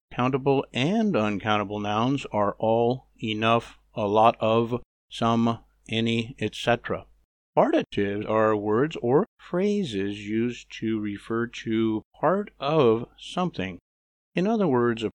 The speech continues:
partial quantity. Partitives are used to refer to both countable and uncountable nouns.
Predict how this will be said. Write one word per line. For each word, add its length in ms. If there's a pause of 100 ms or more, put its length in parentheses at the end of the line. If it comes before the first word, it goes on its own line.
partial 460
quantity. 720 (840)
Partitives 680
are 120
used 320
to 80
refer 460
to 180
both 260 (100)
countable 720
and 600
uncountable 760
nouns. 520